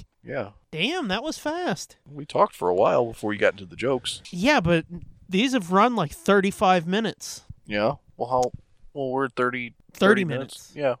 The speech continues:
Speaker 2: So you were fast.
Speaker 1: Yeah, a little bit.
Speaker 2: Okay, well, fuck it.
Speaker 1: Yes.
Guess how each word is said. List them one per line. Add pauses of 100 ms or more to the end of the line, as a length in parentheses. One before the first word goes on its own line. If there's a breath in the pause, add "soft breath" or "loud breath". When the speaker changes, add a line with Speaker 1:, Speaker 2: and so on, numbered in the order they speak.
Speaker 2:
So
you
were
fast.
Speaker 1:
Yeah, (120)
a
little
bit. (100)
Speaker 2:
Okay,
well,
fuck
it.
Speaker 1:
Yes.